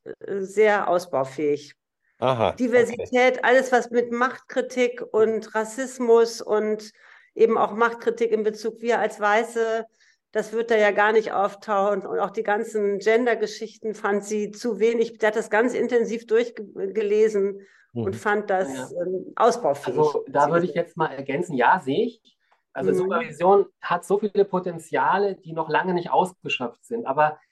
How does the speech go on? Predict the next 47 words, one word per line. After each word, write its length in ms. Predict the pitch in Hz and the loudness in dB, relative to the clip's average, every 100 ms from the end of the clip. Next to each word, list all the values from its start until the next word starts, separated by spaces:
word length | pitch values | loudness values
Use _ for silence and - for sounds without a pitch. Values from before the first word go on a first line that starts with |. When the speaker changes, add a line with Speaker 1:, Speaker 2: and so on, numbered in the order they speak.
| _ | _
Speaker 2:
Mhm. 160 | 117 123 | -10 -10
Speaker 3:
es 140 | 131 | -8
geht 320 | 170 175 - | -4 -4 -2
dann 160 | 151 170 | -4 -2
grundsätzlich 720 | 160 160 - 196 - 190 - | -2 -2 -2 -2 -2 -6 -4
um 100 | 156 | -8
die, 120 | 160 - _ _ | -8 -12 _ _
um 140 | 165 | -8
den, 180 | 170 170 | -6 -6
um 200 | 151 156 | -6 -6
den 120 | 160 | -4
Umgang 280 | 151 175 175 | -4 -2 -2
mit 160 | 165 - | -2 2
Unterschiedlichkeit, 1080 | 202 220 147 - 123 110 - 117 107 104 127 | 2 4 0 -4 -12 -16 -16 -14 -12 -12 -6
um 140 | 139 | 0
den 140 | 156 147 | 2 2
Umgang 540 | 170 208 180 180 175 _ _ _ | 0 4 2 2 -6 _ _ _
mit 180 | - 156 | -4 0
Menschen, 460 | 143 165 190 - 160 | 2 2 0 -4 -8
die 180 | 160 160 | -8 -4
Merkmale 640 | 151 185 220 175 170 175 | 2 2 2 0 0 -2
zeigen, 500 | 175 160 156 175 185 | -6 -4 -4 -4 -8
die 160 | 160 139 | -10 -10
eben 360 | 165 175 175 _ _ _ - | -8 -6 -8 _ _ _ -18
jenseits 840 | - - 139 151 202 190 165 156 - | -14 -8 -2 0 2 2 0 -2 -4
vielleicht 280 | 143 151 160 | -2 -2 -4
des 140 | 147 | -4
Mainstreams 560 | 156 185 180 139 117 - | -2 -2 -2 -6 -6 -8
sind 220 | 226 220 | -10 -8
oder 220 | 220 220 | -8 -8
so, 180 | 220 220 | -4 -4
ne? 180 | 220 - | -2 -4
Das, 140 | 139 139 | -4 -2
so 100 | 151 | 0
würde 140 | 151 | -2
ich 60 | 123 | -4
das 100 | 147 | -6
mal 140 | 147 | -4
erweitern. 720 | 139 139 139 214 208 131 135 - | -4 0 2 2 0 -6 -6 -10
Also 220 | 135 135 _ _ _ _ | -10 -10 _ _ _ _
da 280 | 135 170 202 | 6 6 4
ist 260 | 185 180 | 0 -8
vielleicht 260 | 170 165 170 | -2 -2 0
noch 160 | 160 | -2
ganz 220 | - 156 - | 0 -4 -4
viel 100 | 180 | -6
Potenzial, 960 | 175 - 156 - 151 151 180 151 139 | -4 -4 -6 -4 2 4 4 0 -4